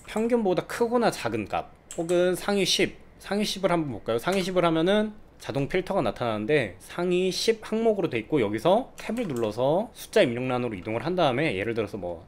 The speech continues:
삼십을 입력하고 엔터를 누르면은 물품 가액이 높은 순서로 삼십 개의 데이터만 이렇게 나타나는 것을 확인할 수 있습니다.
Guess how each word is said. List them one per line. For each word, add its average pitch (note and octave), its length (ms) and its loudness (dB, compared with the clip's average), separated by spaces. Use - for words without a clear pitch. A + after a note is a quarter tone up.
삼십을 A3+ 400 0
입력하고 A#2+ 520 0
엔터를 A2 340 2
누르면은 G#2+ 520 0
물품 F3 460 0
가액이 D3+ 360 4
높은 B2 360 0
순서로 D3+ 560 4
삼십 A#3+ 500 -2
개의 F3 240 4
데이터만 D3 760 2
이렇게 G#2 240 -2
나타나는 A2 440 -4
것을 G2+ 200 -6
확인할 D3 260 -2
수 - 100 -10
있습니다. D2+ 400 -12